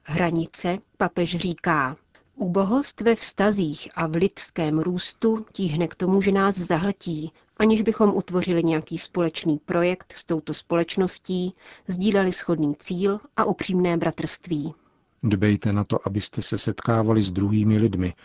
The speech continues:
Speaker 2: abyste zachytili lidský pach dneška,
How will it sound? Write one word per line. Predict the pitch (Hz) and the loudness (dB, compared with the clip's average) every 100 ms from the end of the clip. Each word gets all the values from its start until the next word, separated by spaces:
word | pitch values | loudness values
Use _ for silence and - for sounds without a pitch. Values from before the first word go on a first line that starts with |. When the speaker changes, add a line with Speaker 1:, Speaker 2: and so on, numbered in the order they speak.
| - - | -20 -6
Speaker 2:
abyste | 98 92 - 101 | -4 -2 -2 0
zachytili | 98 95 101 110 101 | 0 -2 0 0 2
lidský | 95 - - 113 107 | 0 -2 -4 -4 -2
pach | 110 - 113 | -4 -6 -8
dneška, | 98 110 - - - | -4 -2 -2 -4 -6